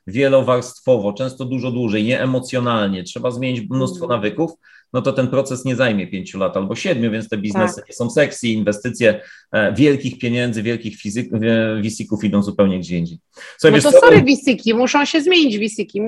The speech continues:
Speaker 2: V C-ki muszą zacząć myśleć inaczej, bo to jakby za chwilę się po prostu skończy. Moim zdaniem, no, e,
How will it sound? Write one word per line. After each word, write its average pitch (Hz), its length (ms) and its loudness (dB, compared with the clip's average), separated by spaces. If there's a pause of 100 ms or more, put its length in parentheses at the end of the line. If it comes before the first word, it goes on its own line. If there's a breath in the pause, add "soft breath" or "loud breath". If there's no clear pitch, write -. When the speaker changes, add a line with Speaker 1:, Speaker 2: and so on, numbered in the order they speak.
Speaker 2:
V 240 80 0
C-ki 254 220 -2
muszą 269 240 -2
zacząć 262 340 -4
myśleć 277 300 -6
inaczej, 320 320 2
bo 233 80 -2
to 254 100 2
jakby 247 320 0 (280 loud breath)
za 254 120 4
chwilę 254 320 2
się 240 300 4
po 247 100 -2
prostu 220 260 -6
skończy. 294 440 2
Moim 202 240 2
zdaniem, 233 360 2
no, 240 200 4 (360 soft breath)
e, 214 400 4